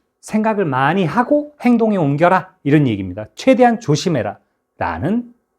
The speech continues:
말이죠. Better safe than sorry. 여기서 sorry는 미안해요가 아니에요. Better safe. 더 안전, 어, 더 나은 안전이에요.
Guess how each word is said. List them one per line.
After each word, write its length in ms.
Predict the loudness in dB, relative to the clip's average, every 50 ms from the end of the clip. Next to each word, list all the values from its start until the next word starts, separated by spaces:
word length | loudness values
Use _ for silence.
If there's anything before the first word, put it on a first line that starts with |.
| _ _
말이죠. 420 | -4 -4 -4 -4 -6 -12 -18 -18 -20 _ _ _ _ _ _ _ _ _ _ _ _ _ _ _ _ _ _ _ _ _ _ _ _ _ _ _ _ _ 0
Better 260 | 2 4 4 4 2
safe 540 | 0 0 -2 -2 -2 -2 -2 -4 -8 -12 -20 _ _ _ _ _ -4
than 120 | -2 -2
sorry. 680 | -2 0 0 2 4 4 4 2 0 -2 -6 -8 -10 _ _ _ _ 2
여기서 160 | 4 4 4
sorry는 500 | 4 4 4 4 4 4 2 0 0 0
미안해요가 760 | 2 2 4 4 6 6 4 4 4 4 4 4 4 4 4
아니에요. 580 | 2 0 -2 -2 -4 -4 -6 -6 -8 -12 -18 _ _ _ _ _ _ _ _ -8
Better 480 | -2 2 4 4 4 4 4 4 2
safe. 800 | 2 0 -2 0 2 2 2 2 0 -4 -8 -14 -20 -20 -20 _ _ _ _ _ _ _ _ _ _ _ _ _ _ _ _ _ _ _ _
더 180 | 2 6 6 6
안전, 920 | 6 4 2 -2 -4 -4 -4 -6 -6 -6 -4 -4 -2 -2 -4 -6 -10 -12 -16 -20 _ _
어, 320 | -10 -8 -8 -8 -10 -14 _ _ _ _ _ _ _ _ _ _ _ 2
더 180 | 4 4 6
나은 540 | 6 4 4 4 4 2 2 -2 -4 -6 -6
안전이에요. 880 | -4 -4 -2 -2 -2 -2 -2 0 -2 -2 -2 -4 -8 -8 -10 -12 -14 -18